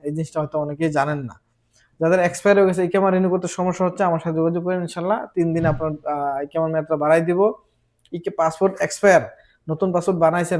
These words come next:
মালুমাতের কোনো প্রয়োজন নেই। যদি শুধু ইকামাটা রিনিউ করতে চান শুধু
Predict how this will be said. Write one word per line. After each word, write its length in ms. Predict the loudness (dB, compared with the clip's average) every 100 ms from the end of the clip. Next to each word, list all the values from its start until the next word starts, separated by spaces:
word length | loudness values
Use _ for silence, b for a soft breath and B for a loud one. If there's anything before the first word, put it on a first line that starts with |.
| 0
মালুমাতের 400 | 0 2 2 0 0
কোনো 120 | -2 0
প্রয়োজন 260 | 0 0
নেই। 100 | -2 -2
যদি 140 | -2
শুধু 280 | 0 0 0 -2 -6
ইকামাটা 420 | 2 4 4 4 2
রিনিউ 220 | 2 2
করতে 240 | 0 -2 -2
চান 100 | -2
শুধু 260 | -6 -12